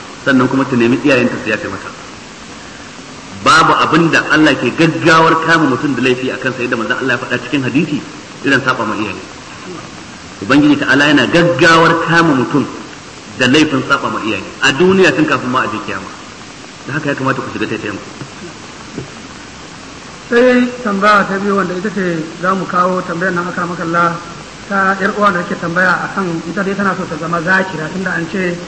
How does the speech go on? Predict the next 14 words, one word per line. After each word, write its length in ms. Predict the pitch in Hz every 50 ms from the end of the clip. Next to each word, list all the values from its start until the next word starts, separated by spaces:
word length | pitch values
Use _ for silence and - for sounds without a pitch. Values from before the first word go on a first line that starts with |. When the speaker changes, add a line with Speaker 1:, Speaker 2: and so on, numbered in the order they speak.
| - - - - - - - - 165 160
Speaker 2:
da 160 | 170 170 165
maza 360 | 160 170 185 180 196 196 196 185
da 100 | 180 165
mata 360 | 165 170 180 185 185 190 185 175
duk 160 | 180 196 196 - - - 190
mace 180 | 170 - - 160
ma 100 | 160 170
tana 180 | 165 196 190 170 165
iya 120 | 170 165
zama 280 | 151 165 165 165 165 165
zakira. 560 | 147 180 190 196 196 185 - 175 160 160 156 147 - - - 151 - - - - -
To, 80 | 170 156 -
kalmar 240 | 202 214 208 196 180 170
nan 400 | 170 175 175 180 185 180 185 185